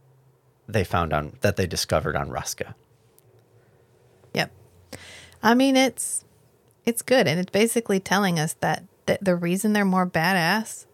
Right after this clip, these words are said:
Speaker 2: than the s-, than the Sardaukar is because they have been shaped to be warriors for, like, dozens of generations, if not more.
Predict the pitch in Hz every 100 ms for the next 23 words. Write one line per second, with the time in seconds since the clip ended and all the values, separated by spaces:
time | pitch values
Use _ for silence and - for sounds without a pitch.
0 | _ 180 180 180 - - 175 - - _
1 | 180 175 175 156 160 170 214 - 240 269
2 | - 196 - 190 185 180 - - - -
3 | _ 196 202 226 233 220 190 175 165 -
4 | - - 175 240 - - - 185 175 185
5 | 196 180 175 202 240 285 311 - - _
6 | _ - 190 185 175 170 - _ _ _
7 | _ _ _ _ _ _ _ - 170 131
8 | - - _ _ _ _ _ _ - 175
9 | 175 170 156 160 165 156 156 147 156 -
10 | 160 147 - - 104 - - -